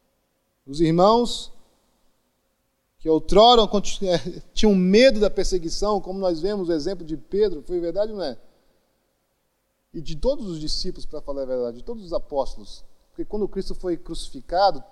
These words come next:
todos eles abandonaram a Jesus com medo. O próprio Pedro negou a Jesus o quê?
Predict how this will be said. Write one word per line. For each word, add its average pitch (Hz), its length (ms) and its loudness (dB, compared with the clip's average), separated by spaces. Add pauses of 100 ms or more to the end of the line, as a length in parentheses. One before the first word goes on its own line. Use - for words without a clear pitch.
todos 202 400 -4
eles 180 220 -4
abandonaram 151 600 -8
a 147 60 -10
Jesus 135 400 -8
com - 240 -10
medo. 120 380 -8
O - 1160 -20
próprio 202 280 -2
Pedro 175 360 -2
negou 143 300 -6
a 160 60 -4
Jesus 123 320 -6
o - 40 -12
quê? 117 240 -4